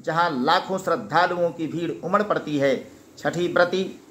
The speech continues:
शुक्ल पक्ष की चतुर्थी तिथि को नहाए खाए करते हैं।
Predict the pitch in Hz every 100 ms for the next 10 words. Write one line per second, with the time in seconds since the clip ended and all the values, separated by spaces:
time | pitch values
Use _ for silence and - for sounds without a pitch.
0 | - - 214 208 196 208 208 208 208 208
1 | 208 196 220 220 208 202 202 208 196 196
2 | 180 170 196 190 - 185 185 180 185 190
3 | 175 170 131 -